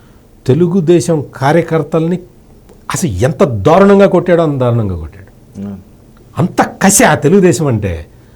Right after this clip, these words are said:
Speaker 1: నువ్వు ఐపీఎస్ ఆఫీసర్వే కదా,
Speaker 2: Hmm.
Speaker 1: అంత కసి ఎందుకు నీకు? ఒక పార్టీ అంటే అంత ప్రేమ ఎందుకు?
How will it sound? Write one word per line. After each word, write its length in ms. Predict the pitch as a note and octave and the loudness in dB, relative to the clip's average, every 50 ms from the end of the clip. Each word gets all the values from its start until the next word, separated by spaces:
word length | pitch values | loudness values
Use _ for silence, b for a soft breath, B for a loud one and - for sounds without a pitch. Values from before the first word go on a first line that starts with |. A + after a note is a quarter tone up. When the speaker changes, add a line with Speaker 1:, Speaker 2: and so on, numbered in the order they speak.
| b b | b b
Speaker 1:
నువ్వు 160 | A2+ A2+ A#2 | -4 -2 0
ఐపీఎస్ 460 | A2 G2+ A2+ A#2 E3+ D#3+ E3+ D#3+ D#3+ | 0 -2 -2 0 0 0 0 0 0
ఆఫీసర్వే 500 | D#3+ D3 C#3 E3 D3 - E3+ D#3+ D#3+ E3 | -2 -2 -2 -4 -4 -4 -4 -2 0 0
కదా, 280 | D3+ D3 A#2 G#2 D#2+ D#2 - _ _ - A2+ | -2 -2 -6 -8 -10 -12 -16 _ _ -14 -14
Speaker 2:
Hmm. 100 | A2+ G#2 - - _ _ _ _ _ _ b b b b b b b b - - | -12 -14 -14 -18 _ _ _ _ _ _ b b b b b b b b -4 0
Speaker 1:
అంత 200 | F3+ G#3 G#3 C#4+ | 0 2 2 0
కసి 420 | C4 - - - B3+ - - F4 | -2 -2 -2 0 0 2 4 4
ఎందుకు 240 | F#4 D#4+ D#4+ A#3+ G#3 | 4 4 4 4 4
నీకు? 280 | G3+ D#3+ C3 G2+ G2 G2 | 4 2 2 0 -2 -4
ఒక 360 | E2+ D#2+ E2 G#2+ B2+ - A3+ | -4 -4 -2 -2 0 0 0
పార్టీ 560 | - - - E3+ E3 G#3 G#3+ - - B3+ B3 | -2 -2 -2 0 0 0 -2 -2 -2 2 2
అంటే 220 | A#3 A3 G#3+ G3 | 4 4 4 4
అంత 200 | G#3+ F#3 E3 E3 | 4 2 2 0
ప్రేమ 420 | E3+ A#2 - C3+ A#2+ C#3 F3+ F#3+ F#3 | -2 -2 0 0 2 2 2 2 2
ఎందుకు? 480 | E3 B2+ G#2 F2 F2+ G2 A2 F3+ C4 | 2 0 0 -2 -2 -2 -4 -4 -6